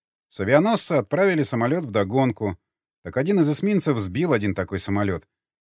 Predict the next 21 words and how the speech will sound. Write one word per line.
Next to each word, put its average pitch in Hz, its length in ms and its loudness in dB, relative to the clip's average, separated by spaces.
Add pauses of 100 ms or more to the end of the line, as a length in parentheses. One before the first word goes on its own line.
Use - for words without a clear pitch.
(100)
Вы 113 100 -4
можете 196 300 0
себе 131 220 -2
такое 113 280 -2
представить? 113 580 -2 (280)
Своего 190 540 6
же. - 200 -4 (400)
Братья 107 400 0
по 120 200 2
оружию 82 340 -2
называются. 82 720 -6 (560)
Потом 180 320 2
он, 233 260 4
то 131 140 -2
есть 117 220 -2
авианосец, 143 800 2
за 90 220 -2
лодкой 170 480 2
начал 143 320 2
охоту. 101 580 0 (440)
Бомбили. 147 720 6